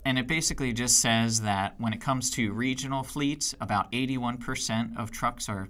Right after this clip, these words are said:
currently compliant, and then when it comes to nationwide, about eighty-eight percent are compliant. So, you know, I think eighty, eighty or ninety percent is pretty good. There is six months left, but, um, I think they, a lot of the points that were made in the article were saying that,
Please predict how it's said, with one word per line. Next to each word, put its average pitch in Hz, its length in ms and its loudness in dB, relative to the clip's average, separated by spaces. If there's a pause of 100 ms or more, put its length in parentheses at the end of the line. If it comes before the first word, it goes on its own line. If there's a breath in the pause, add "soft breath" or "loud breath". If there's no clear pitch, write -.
currently 113 400 0
compliant, 135 760 0
and 107 100 -2
then 104 140 -2
when 104 80 -2
it - 100 -8
comes 113 300 -2
to - 100 -6
nationwide, 107 840 0 (340 loud breath)
about 95 380 0
eighty-eight 117 560 0
percent 92 500 -6 (140)
are 98 100 0
compliant. 92 640 -4
So, 101 300 -4 (360 loud breath)
you 120 80 -4
know, 107 140 2
I 110 100 2
think 120 300 -6
eighty, 131 260 2 (240)
eighty 131 260 2
or 127 60 0
ninety 117 280 0
percent 117 340 -2
is 113 80 -4
pretty 113 260 -2
good. 113 400 0
There 98 80 -6
is 107 180 -4
six - 380 -2
months 104 300 -4
left, 107 440 -6
but, 101 200 -6
um, 95 320 -4 (500 loud breath)
I - 80 -2
think 117 240 0
they, 113 400 4
a 107 80 4
lot 113 200 10
of 110 160 -2
the 101 280 0
points 117 360 0
that 104 120 -2
were 101 100 -2
made 104 240 0
in 101 100 -2
the 98 120 -6
article 113 580 0
were 110 140 -4
saying 98 480 -4
that, 95 320 -4